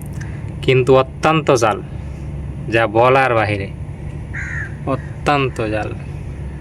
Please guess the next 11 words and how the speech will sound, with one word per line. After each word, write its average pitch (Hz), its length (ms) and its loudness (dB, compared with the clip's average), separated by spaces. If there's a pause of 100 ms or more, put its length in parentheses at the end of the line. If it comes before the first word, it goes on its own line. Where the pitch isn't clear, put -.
(3250)
ধরছে 143 300 4
অনেকগুলা, 113 400 4
মাশাআল্লাহ 110 420 2
দিলে, 113 200 0
সুবহানাল্লাহ। 113 640 0
এই 110 100 2
যে 113 120 0
দেখেন - 340 -4 (1400)
প্রত্যেকটা 165 720 2 (1040)
ডালে 123 360 4 (840)
পাতার, 147 600 2